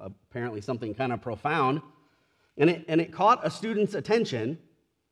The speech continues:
a-, and she had this kinda light bulb moment look. You know what I'm talking about, teachers? That moment that you live for, when it's like, "Oh, I think someone was listening and they learned something,"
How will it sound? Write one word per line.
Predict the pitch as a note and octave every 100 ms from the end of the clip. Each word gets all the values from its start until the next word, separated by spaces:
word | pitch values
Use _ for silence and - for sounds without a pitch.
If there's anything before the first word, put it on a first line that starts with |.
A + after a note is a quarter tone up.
| _ _ _ _
a-, | F3 G3
and | F#3+
she | F#3+ A#3+ A3+
had | G#3 G3 F#3
this | F#3
kinda | G3+ G3+ E3
light | D3 F3 A#3 D3+
bulb | F#3+ F#3+ F3 E3+ -
moment | D3 D#3+ D#3+ D#3+ D#3
look. | A3+ F2+ - - _ _ _ _
You | C#3+
know |
what | D#3
I'm | C#3+
talking | D3+ D3+ F#3
about, | F3 F3 - _
teachers? | E3+ F3+ F#3+ G#3 _ _ _ _
That | - D#3
moment | C3 D3 F3 F#3+
that | D#3
you | C#3+ A2+
live | G#2+ C3 F3+ F3+ -
for, | G3 G3 B3 - _ _ _
when | C#3 C#3
it's | C3+
like, | D3 - - _
"Oh, | C#4 - - - -
I |
think | - G3+
someone | G#3+ G3+
was | G3+ F#3+
listening | D#4 - D#3 C3+
and | D3+
they | D#3+
learned | C4+ D4+
something," | - C3+ A#2 F2